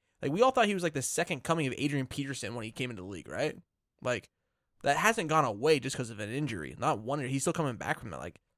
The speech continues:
he's gonna be fine. Give the ball to Saquon.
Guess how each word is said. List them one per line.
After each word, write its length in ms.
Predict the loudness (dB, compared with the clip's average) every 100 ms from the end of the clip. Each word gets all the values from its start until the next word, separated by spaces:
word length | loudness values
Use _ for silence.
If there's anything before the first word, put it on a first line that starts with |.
| _
he's 200 | -6 0
gonna 180 | 0 2
be 120 | -2
fine. 640 | -6 -10 0 0 0 -4
Give 180 | -6 -2
the 80 | -2
ball 300 | -2 0 0
to 80 | 0
Saquon. 500 | -2 0 0 -2